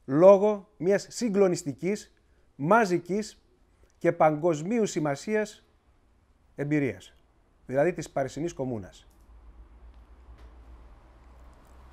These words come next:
Μάλιστα, ο Λένιν από τον Απρίλη και μετά ήτανε διαρκώς αγχωμένος,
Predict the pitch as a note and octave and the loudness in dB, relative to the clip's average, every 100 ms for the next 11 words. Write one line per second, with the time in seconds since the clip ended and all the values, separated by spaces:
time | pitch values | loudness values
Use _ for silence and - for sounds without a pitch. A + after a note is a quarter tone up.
0 | - - - - - - - - - - | -20 -20 -20 -20 -20 -20 -20 -20 -20 -20
1 | - - - - - - E3+ F3 E3 G3 | -20 -20 -20 -20 -14 -2 2 2 2 2
2 | A3 G#3 - - - - - - - - | 2 0 -14 -20 -20 -20 -20 -20 -20 -20
3 | - - - - - - - - - - | -20 -20 -20 -20 -20 -20 -20 -20 -20 -20
4 | - - - - D3 D#3 F3+ F3+ G3 A3 | -20 -20 -20 -4 0 4 8 8 6 0
5 | F3+ - - - - - - - - - | -4 -16 -20 -20 -20 -20 -20 -20 -20 -20
6 | - - - D3 C#3+ D3+ D#3+ D3+ C#3+ G#3+ | -20 -20 -2 0 2 0 2 2 2 2
7 | A#3+ G3+ E3 D3 B2 D#3+ F#3+ - F3+ F#3+ | -2 0 0 0 2 2 2 -2 -6 -2
8 | G3+ F3+ D3 E3+ D#3 - A#3 - E3 D#3 | 2 2 4 4 4 2 0 0 -4 -2
9 | D3 C#3 D3+ D3 G#3+ - - | 0 2 4 2 0 -6 -20